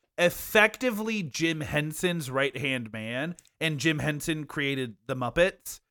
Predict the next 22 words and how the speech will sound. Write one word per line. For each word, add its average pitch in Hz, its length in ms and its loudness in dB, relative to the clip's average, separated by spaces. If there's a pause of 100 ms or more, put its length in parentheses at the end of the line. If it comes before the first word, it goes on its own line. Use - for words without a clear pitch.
(140)
Um, 131 440 2 (840)
and 190 220 6
so 175 420 8
Frank 196 480 4
Oz, 165 640 8 (120)
um, 135 640 4 (200)
he 185 160 4
was 143 280 0
Fozzie 185 500 10
Bear 180 280 6
on 170 80 2
the 151 140 2
original 135 320 -2
Muppet 190 320 6
Show. 175 440 4
He 147 520 -6 (220)
did 165 200 4
all 151 180 8
the 143 120 0
puppeteering 151 680 4
for 117 180 -4
Yoda 175 840 8